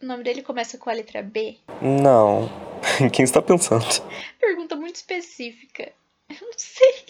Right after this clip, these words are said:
Speaker 1: Eu não lembro se eu perguntei se era de Brooklyn Nine-Nine ou não.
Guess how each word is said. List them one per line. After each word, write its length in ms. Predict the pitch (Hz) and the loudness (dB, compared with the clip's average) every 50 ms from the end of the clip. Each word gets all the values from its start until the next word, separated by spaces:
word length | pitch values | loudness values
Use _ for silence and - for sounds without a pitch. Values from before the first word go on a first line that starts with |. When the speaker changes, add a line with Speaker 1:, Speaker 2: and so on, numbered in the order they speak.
| - - _ _ _ _ _ _ _ _ _ _ _ _ - - - - - - - - - | -20 -20 _ _ _ _ _ _ _ _ _ _ _ _ -12 -10 -10 -10 -12 -14 -10 -6 -6
Speaker 1:
Eu 120 | 539 427 415 | -4 -4 -4
não 100 | 392 339 | -4 -4
lembro 260 | 311 311 320 302 285 | -2 -2 -2 -4 -6
se 80 | 302 311 | -8 -6
eu 60 | 262 | -4
perguntei 440 | - 262 240 226 226 220 220 202 240 | -4 -4 -4 -6 -6 -6 -6 -6 -6
se 120 | - - | -4 -4
era 120 | 247 254 | -4 -4
de 100 | 247 240 214 | -4 -4 -8
Brooklyn 440 | 208 240 240 240 - - 285 262 262 | -8 -8 -8 -8 -8 -8 -10 -8 -6
Nine-Nine 640 | 247 233 240 240 233 226 226 220 214 220 202 208 | -6 -6 -6 -8 -10 -8 -6 -6 -6 -6 -8 -10
ou 100 | 220 214 | -12 -10
não. 280 | 202 196 214 - - 254 | -10 -10 -12 -12 -12 -14